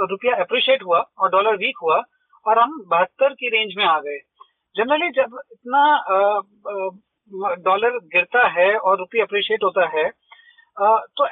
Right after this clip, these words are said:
एफ़आईआई इस मामले में कॉशियस हो जाते हैं और उस टाइम पे थोड़ा सा अपनी इन्वेस्टमेंट को रोक लगाते हैं। तो कहीं ना कहीं इसका जो लिंक है मार्केट की गिरावट का, एफ़आईआई के विड्रॉल का, वो, उसको डॉलर से हम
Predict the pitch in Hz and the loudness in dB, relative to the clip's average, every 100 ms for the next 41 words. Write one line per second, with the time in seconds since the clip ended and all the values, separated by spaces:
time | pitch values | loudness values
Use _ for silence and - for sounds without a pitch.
0 | 294 - 247 254 277 269 - 247 - _ | -2 0 2 4 2 -2 -6 -6 -6 _
1 | _ 220 202 208 220 233 302 185 175 - | _ -10 -2 -2 0 -2 0 0 0 -2
2 | - 156 156 175 175 - - _ - 254 | -4 -4 -4 -4 -8 -8 -12 _ -2 -2
3 | 262 285 - 254 254 254 277 285 208 233 | 0 -4 -4 -4 -4 -2 -2 -2 0 0
4 | 262 294 277 262 233 208 - 233 247 208 | 2 2 0 -2 -4 -4 -4 -2 0 2
5 | 208 180 156 156 170 156 147 _ _ _ | 2 0 0 -2 -4 -12 -18 _ _ _
6 | - 320 - 214 277 302 269 240 302 269 | -10 -6 -2 -2 -2 -4 -2 -2 -4 -10
7 | _ _ - 220 - 277 294 302 - _ | _ _ -8 -8 -2 4 6 4 2 _
8 | 202 180 247 269 247 - 190 185 254 285 | _ -4 2 4 4 0 -10 -6 -6 -6
9 | - 196 180 175 - - 220 190 170 180 | 0 0 2 0 0 -10 -8 -2 2 2
10 | 202 - 185 170 175 - 185 190 190 160 | 2 0 2 2 0 0 0 2 -2 -2
11 | 170 196 175 160 214 - _ _ _ 240 | 0 0 0 -4 -4 -10 _ _ _ 2
12 | 277 214 220 - 269 185 202 220 247 254 | 2 0 -8 -4 -4 0 2 2 0 -2
13 | 226 226 233 208 | -2 -2 -6 -16